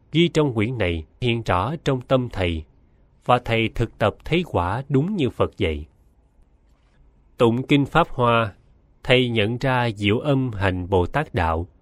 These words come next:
Ngài đã tu nhân hạnh gì để thành tựu tôn danh là Bồ Tát Diệu Âm? Đó là điều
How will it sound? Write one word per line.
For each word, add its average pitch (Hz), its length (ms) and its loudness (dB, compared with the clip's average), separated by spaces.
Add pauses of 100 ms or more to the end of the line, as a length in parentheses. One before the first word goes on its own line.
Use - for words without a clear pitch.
(720)
Ngài 131 160 2
đã 151 200 0
tu 160 160 4
nhân 156 260 2
hạnh 104 340 -2
gì 98 320 0 (320)
để 143 180 4
thành 95 200 0
tựu 92 300 -2 (100)
tôn 135 240 4
danh 120 300 0 (280)
là 90 300 0 (100)
Bồ 95 180 2
Tát 156 320 -4
Diệu 92 240 -4
Âm? 113 260 -2 (1000)
Đó 143 220 2
là 139 160 0
điều 107 200 0